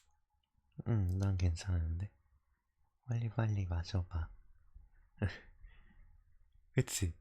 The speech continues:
괜찮지? 생각보다 괜찮지? <laughs> 음, 주변에 있는 카페 중에는 여기가 가장 좋은 것 같아. 여기 이쁘기도 하니까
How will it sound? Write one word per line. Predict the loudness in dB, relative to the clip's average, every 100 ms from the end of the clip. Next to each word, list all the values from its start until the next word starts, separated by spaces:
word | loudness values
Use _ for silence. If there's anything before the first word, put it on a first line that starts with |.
| 2
괜찮지? | 2 6 6 6 2 0 0 -2 -20 -20 -20 -20 -20 _ -20 _ _ _ _ -6
생각보다 | 4 4 6 6 6
괜찮지? | 6 4 0 -2 -4 -4 -6 _ _ _ _ _ _ -20 -12 0
<laughs> | 0 0 -12 -18 _ -20 -20 _ _ _ -20 -20 -18 -20 -20 -20 -2
음, | 4 6 6 4 -2
주변에 | 2 6 6 6
있는 | 6 4
카페 | 2 -2 0 -2
중에는 | 2 2 4 4 4 4
여기가 | 4 4 2
가장 | 2 4 4
좋은 | 4 0 0
것 | 0
같아. | -2 -6 -14 -14 -20 -20 _ _ _ _ _ _ _ _ _ _ _ _ _ _ _ _ _ _ _ _ _ _ _ _ _ -10 -4
여기 | 0 2
이쁘기도 | 2 4 4 6 4
하니까 | 2 2 -2 2 2 4 0